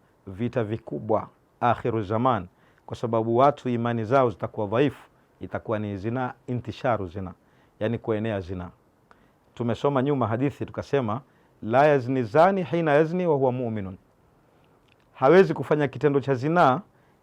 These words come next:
pale anapofanya kitendo cha zinaa yule mja na yeye akawa na imani kamili. Tukataja na hadithi nyingine pia kwamba anapozini mwenye kuzini, iwaivua ile iman, kama mmoja wenu anapovua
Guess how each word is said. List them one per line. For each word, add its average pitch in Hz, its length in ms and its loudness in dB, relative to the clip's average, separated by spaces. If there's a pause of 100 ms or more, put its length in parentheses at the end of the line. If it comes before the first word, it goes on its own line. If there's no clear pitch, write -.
(200)
pale 190 160 8
anapofanya 180 440 4
kitendo 151 280 0
cha 156 120 4
zinaa 151 640 4
yule 160 280 4
mja 143 300 2
na 127 80 2
yeye 135 140 2
akawa 123 260 0
na 117 100 -4
imani 113 340 -4
kamili. 101 340 -10 (800)
Tukataja 147 420 4
na 147 80 2
hadithi 156 280 0
nyingine 151 340 0
pia 95 260 -10 (520)
kwamba 120 540 2 (360)
anapozini 135 880 2
mwenye 139 240 0
kuzini, 110 500 -4 (540)
iwaivua 139 680 4
ile 127 220 4
iman, 127 360 0
kama 165 300 0
mmoja 147 280 2
wenu 175 440 2
anapovua 123 800 2